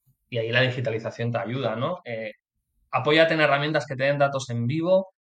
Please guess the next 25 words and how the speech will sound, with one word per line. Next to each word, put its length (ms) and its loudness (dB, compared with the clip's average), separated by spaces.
eh, 400 4
que 80 -2
te 100 0
den 180 2
datos 420 4
que 100 -4
te 100 -2
sirvan, 480 2
que 80 -2
te 80 2
aporten 300 2
valor 320 6
a 120 2
ti 200 0
a 100 2
la 120 4
hora 140 6
de 100 2
toma 200 -2
de 60 0
decisiones, 520 -4
eso 160 -6
es 120 -6
importantísimo. 840 -10
Eso, 220 -8